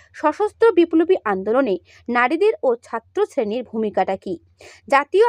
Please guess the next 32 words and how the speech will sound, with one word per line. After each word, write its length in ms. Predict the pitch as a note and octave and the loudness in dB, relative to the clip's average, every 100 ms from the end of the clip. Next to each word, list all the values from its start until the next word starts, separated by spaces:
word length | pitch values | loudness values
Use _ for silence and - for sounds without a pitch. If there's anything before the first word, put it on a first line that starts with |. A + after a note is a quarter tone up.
| G#4 | 2
আন্দোলনের 420 | F4+ F#4 F#4 F4 | 2 2 4 2
না-, 220 | A#3+ F3+ | -2 -8
ধারা 220 | F#3+ A3 | -6 -4
হিসেবে 420 | C#4+ D#4 E4+ D#4 E4+ | -2 -2 -2 -2 -4
ছাত্র 400 | - B3+ - F#4+ | -6 -10 -2 0
আন্দোলন 360 | D#4 A3 A3+ | 0 -2 -8
সম্পর্কে 540 | G#3+ G#3 G3+ G3+ G3 D4+ | -8 -10 -8 -8 -4 -4
লেখো। 380 | G3+ - G3+ - _ _ - - _ | -4 -4 -4 -4 _ _ -20 -20 _
দলিত 300 | A3 C4+ F4 A4+ | 2 2 2 0
শ্রেণী 300 | G#4+ A4 G#4+ | 0 0 0
কাদের 320 | C4 A3 C4 | -2 -2 -4
বলা 200 | C#4 D4+ | -4 -4
হয়? 220 | D#4 F#4+ - _ _ | -4 -4 -6 _ _
বিংশ 360 | F#3 B3+ C#4 - | -10 -8 -6 -4
শতকে 520 | - F#4+ B3+ - A3+ - | -4 -2 -2 0 0 0
এই 140 | A3 | -2
শ্রেণীর 300 | - B3+ D4 | -2 -4 -4
বিকাশ 360 | A#3+ - - - | -4 -2 -2 -2
আলোচনা 400 | G3+ G3 G3 F#3 | -4 -2 -2 -4
করো। 260 | F#3 G3 F#3 - _ _ - - | 0 -2 -2 -8 _ _ -14 -2
মহাবিদ্রোহের 680 | C4+ F#4 A4 A4 G#4+ A4 G#4+ | 2 4 4 2 2 0 0
চরিত্রটা 480 | C4+ D#4 - F4 F4+ | -2 -4 -4 -2 -2
কেমন 280 | F4 E4 E4 | 0 2 2
ছিল? 180 | E4+ E4 G4+ _ - | 0 -2 -4 _ -4
বিশ্লেষণ 500 | G#3+ - G3 - G3+ | -4 -4 -10 -8 -4
করো। 280 | - F#3 - _ _ _ _ _ _ _ _ _ _ - _ | 0 0 -2 _ _ _ _ _ _ _ _ _ _ -20 _
বা 120 | D4+ | -2
বলতে 280 | D#4 D#4 F4+ | 2 0 0
পারো, 180 | E4+ F4+ | 0 0
মহাবিদ্রোহের 680 | D#4 D4 E4 F#4 F#4+ F#4+ F4+ | 0 -2 -4 -4 -2 -4 -2
কারণ 300 | B3+ B3 B3+ | 0 0 -2
কি? 240 | G#3+ F#3 | -10 -16